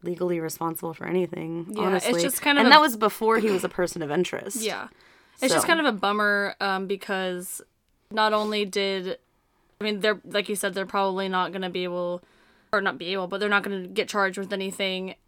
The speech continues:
Speaker 2: Um, however, they didn't really do a hell of a lot to kind of help the investigation. They kind of just sat on their hands and waited for things to unfold the way that they did. And so it almost makes me think that either he told them what his plan was, and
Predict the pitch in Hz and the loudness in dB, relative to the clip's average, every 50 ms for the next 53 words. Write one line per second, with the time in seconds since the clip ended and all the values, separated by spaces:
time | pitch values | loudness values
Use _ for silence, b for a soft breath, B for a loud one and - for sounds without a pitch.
0 | _ - 190 196 190 185 185 190 190 202 202 202 202 196 202 196 196 180 202 196 | _ -2 0 0 0 0 -2 -2 0 2 2 2 2 2 0 0 0 0 0 2
1 | 196 202 185 185 220 254 302 294 302 330 330 330 285 240 294 311 311 254 220 226 | 2 0 0 0 0 0 0 -2 -4 -4 -4 -4 -4 -4 -2 0 0 2 2 2
2 | 226 226 208 214 214 214 208 208 202 - 180 - - - 190 185 180 175 - 196 | 2 0 -2 0 0 2 2 2 2 0 -2 -6 -6 -6 -4 -4 -6 -6 -6 -6
3 | 190 180 180 175 175 170 180 - - - 202 196 190 185 - 190 196 196 190 180 | -4 -2 -4 -4 -4 -8 -12 -16 -6 -2 0 0 0 -2 -4 -6 -4 -4 -4 -4
4 | 185 175 - - - - 185 190 190 - 190 175 180 175 - 190 185 185 170 180 | -4 -6 -6 -8 -8 -6 -4 -4 -4 -4 -6 -6 -6 -6 -6 -4 -4 -4 -6 -6
5 | 180 - - 185 175 175 175 180 175 175 190 185 185 185 175 175 175 170 165 170 | -6 -4 -4 -4 -4 -4 -6 -6 -8 -6 -4 -4 -4 -4 -6 -8 -8 -6 -6 -6
6 | 170 165 170 - - - _ _ - 190 180 - 185 175 175 175 - 185 170 165 | -6 -6 -8 -10 -12 -18 _ _ -10 -10 -8 -6 -8 -8 -8 -8 -10 -8 -8 -8
7 | 170 175 - 185 175 170 160 147 - - 190 190 185 175 170 175 - 170 170 - | -10 -8 -6 -6 -6 -6 -6 -10 -10 -8 -6 -2 -2 -2 -2 -2 -4 -4 -4 -4
8 | 190 208 269 302 294 240 208 - - 202 202 202 190 B B B B B B B | -4 -2 -2 0 0 -2 -2 -2 -2 0 0 -2 -2 B B B B B B B
9 | 247 240 262 277 285 269 - 262 254 - - 233 214 202 - 220 208 190 - - | 4 6 6 6 6 6 4 2 2 2 0 -2 -4 -2 -2 -2 -4 -4 -2 -2
10 | 196 185 190 185 190 b b b b b b b b b - 208 214 196 214 202 | 0 0 0 0 -2 b b b b b b b b b 0 2 2 4 2 2
11 | 190 - 247 226 - - 240 240 208 214 220 208 208 208 196 214 208 - - - | 2 0 0 -2 2 0 0 0 2 0 0 2 2 2 2 2 -2 -2 -4 -2
12 | 196 190 190 185 180 180 180 190 190 196 - - - 208 196 196 190 | -2 0 0 0 0 0 0 0 -2 -4 -8 0 2 2 2 2 0